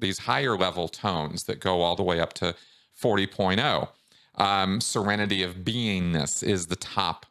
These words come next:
of the tone scale. It's just this sort of state of existence where you simply exist in this sort of heavenly, serene state. There's no need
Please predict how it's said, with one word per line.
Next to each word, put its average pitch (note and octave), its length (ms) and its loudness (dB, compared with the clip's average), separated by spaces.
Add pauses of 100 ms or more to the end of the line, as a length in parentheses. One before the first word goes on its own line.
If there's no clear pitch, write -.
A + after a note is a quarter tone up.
of E2 120 -2
the F2+ 80 0
tone G#2 280 0
scale. D#2+ 440 0
It's - 180 -2
just - 240 -4
this F#2 140 -2
sort F#2+ 320 0
of E2+ 180 -2 (380)
state A#2 420 0
of G2+ 140 0
existence F#2 760 -4
where F2+ 420 2 (540)
you G2+ 160 -6
simply C3 480 0
exist F#2+ 760 -4 (500)
in G2+ 160 0
this G2 160 0
sort A#2 300 0
of F2+ 140 0
heavenly, A#2 680 0
serene G#2 800 -2
state. - 640 -2 (720)
There's G#2 260 2
no A#2 360 2
need A#2 640 0